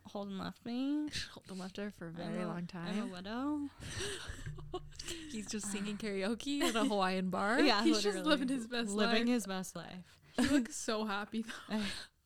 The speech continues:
Speaker 3: He has to
Speaker 2: What
Speaker 3: be
Speaker 2: do
Speaker 3: a
Speaker 2: you,
Speaker 3: little tipsy.
Speaker 2: I know what's a good, what's a good thing. What are you getting Holden for Christmas?
Speaker 1: What am I getting Holden for Christmas? Um, I am getting him, I actually have a list.
Speaker 2: Wait, what he lo-,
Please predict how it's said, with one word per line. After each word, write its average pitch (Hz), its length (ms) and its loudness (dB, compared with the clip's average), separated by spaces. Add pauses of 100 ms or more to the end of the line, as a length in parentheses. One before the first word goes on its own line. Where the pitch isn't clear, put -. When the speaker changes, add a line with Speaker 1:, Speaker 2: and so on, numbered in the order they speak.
(640)
Speaker 3:
He 302 120 6
has 311 140 6
to 254 60 4
Speaker 2:
What 277 60 6
Speaker 3:
be 339 80 8
Speaker 2:
do 359 40 8
Speaker 3:
a 381 40 8
Speaker 2:
you, 381 60 4
Speaker 3:
little 302 160 -4
tipsy. 202 380 -8
Speaker 2:
I 233 120 2
know 269 140 0
what's 262 200 0
a 233 40 -4
good, 175 200 0 (140)
what's 202 220 -4
a 196 40 -2
good 180 140 -6
thing. 190 200 -6
What 214 160 -4
are 247 60 0
you 240 180 0
getting 208 280 -2
Holden 185 320 -4
for 165 100 -8
Christmas? - 580 -10 (300)
Speaker 1:
What 196 140 -2
am 196 100 0
I 202 80 0
getting 185 240 -6
Holden 180 340 -8
for 170 140 -12
Christmas? - 500 -10 (120)
Um, 208 560 0 (1200)
I 190 180 0
am 247 360 0
getting 196 400 -4
him, 180 640 -6
I 190 60 -6
actually 202 240 -10
have 247 80 -8
a 214 40 -6
list. 185 460 -6
Speaker 2:
Wait, 196 140 -6
what 202 140 -8
he - 180 -12
lo-, - 240 -10